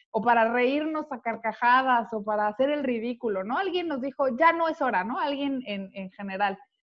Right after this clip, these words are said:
Y, y la realidad es que no, a los adultos también nos gusta muchísimo jugar, a los adultos nos gusta reírnos, a los adultos nos gusta divertirnos, no,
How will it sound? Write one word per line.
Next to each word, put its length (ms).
Y, 220
y 80
la 140
realidad 360
es 140
que 160
no, 220
a 80
los 160
adultos 420
también 380
nos 180
gusta 300
muchísimo 560
jugar, 420
a 80
los 180
adultos 380
nos 180
gusta 360
reírnos, 580
a 80
los 240
adultos 440
nos 120
gusta 320
divertirnos, 800
no, 320